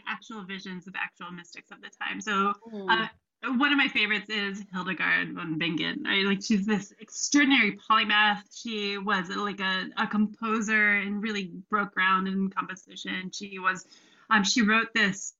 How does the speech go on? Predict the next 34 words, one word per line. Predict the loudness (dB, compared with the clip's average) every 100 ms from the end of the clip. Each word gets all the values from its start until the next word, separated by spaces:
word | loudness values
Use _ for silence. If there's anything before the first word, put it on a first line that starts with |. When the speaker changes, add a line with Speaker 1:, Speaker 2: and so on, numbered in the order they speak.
| 0
Speaker 1:
uh, | 2 4
medical | 4 4 4 2 0 -2
treatise | -6 -6 0 0 0 -4 -10 2
that | 4 4 0
was | -6 -6
used | -8 -10
for | -12
centuries | -14 -12 -8 -8 -6 -6 -6 -2
afterwards. | -2 0 2 4 4 2 0
She | -2 -2
was | -2
an | -2 2
abbess, | 2 4 0 -2 -16 -20 -6
um, | 2 2 2 -2
but | -4
she | -2 -4 -2 -2 0
had | 4 4 4 -2 _ _ -18 -6
visions | -4 -2 -4 -6 -14 -20 _ -2
that | 0 0
happened | -2 -2 -2 -4 0
after | 0 0 -2 -2 -2
she | -6 -10
went | -10
through | -10
menopause. | -12 -12 -12 -16 -16 -18 -16 -12
So | -4 0 2 2 0 -2 0
there | 2
was | 2
something | 2 0 0
very, | 2 2 2
very | 2 2 0 -2 -8 _ _ -14
real | -4 2 2 4
and | 2 0 -2
deep, | -4 -6 -6